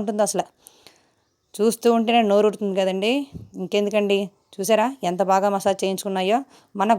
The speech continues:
గోదావరి సాగర్ కన్య అండి. ఈ కన్యని ఏపేద్దాం. ఏముందండి, మందపాటి ప్యాన్ ఒకటి పెట్టండి,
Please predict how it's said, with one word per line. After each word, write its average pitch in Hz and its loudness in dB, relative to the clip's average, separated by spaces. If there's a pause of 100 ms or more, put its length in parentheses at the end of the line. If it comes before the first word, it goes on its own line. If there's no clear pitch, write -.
గోదావరి 208 4 (380)
సాగర్ 196 2 (100)
కన్య 196 -2
అండి. 180 -6 (600)
ఈ - -2 (140)
కన్యని 214 0 (100)
ఏపేద్దాం. 190 0 (640)
ఏముందండి, 233 4 (120)
మందపాటి 208 2
ప్యాన్ 202 0
ఒకటి 208 -4
పెట్టండి, 180 -4